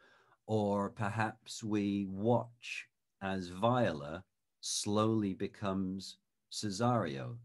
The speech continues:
slowly disguises herself as a man, scenes that you don't get to see in a normal Shakespeare play. And if you,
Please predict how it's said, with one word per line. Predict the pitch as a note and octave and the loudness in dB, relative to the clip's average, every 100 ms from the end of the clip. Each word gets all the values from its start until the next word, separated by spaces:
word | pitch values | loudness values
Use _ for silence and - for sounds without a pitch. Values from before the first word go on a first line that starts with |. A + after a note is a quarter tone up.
| - | -16
slowly | - A2 G2+ F#2+ F2 | -4 0 0 0 -4
disguises | F2+ - G#2+ G#2+ G2 E2 F2 | -6 -4 0 0 -2 -6 -10
herself | E2 - D#2 D#2 - F#2 | -10 -8 -8 -10 -14 -10
as | F2 | -4
a | |
man, | F#2 G#2+ F2 B2 A#2+ - - - | -2 -2 -2 -4 -10 -14 -20 -10
scenes | - D3+ C#3+ B2+ A#2 | -2 2 4 4 2
that | G#2 | 0
you | A2 | 0
don't | G#2+ C#3+ C3 | 0 0 0
get | B2 A#2 - | 0 -2 -4
to | - | -10
see | - C3+ A#2+ D2 A#2 | -6 -2 -2 -2 -8
in | E2+ E2+ | -8 -4
a | |
normal | F2 F#2+ F2+ D#2+ D#2 | -2 0 0 -4 -6
Shakespeare | - G2 - - C2 - | -6 -6 -6 -10 -12 -14
play. | A1+ G#1+ _ _ _ _ _ _ _ _ _ _ _ _ - - - - - _ _ _ _ _ A#2 | -18 -18 _ _ _ _ _ _ _ _ _ _ _ _ -20 -20 -20 -20 -20 _ _ _ _ _ 4
And | A#2 A2+ A2 G#2+ G#2 G#2 G2+ G2+ F#2+ - - _ _ - | 6 6 2 2 2 2 2 0 -4 -10 -20 _ _ 0
if | A#2 A#2+ | 0 2
you, | A2+ F#2+ | -2 -2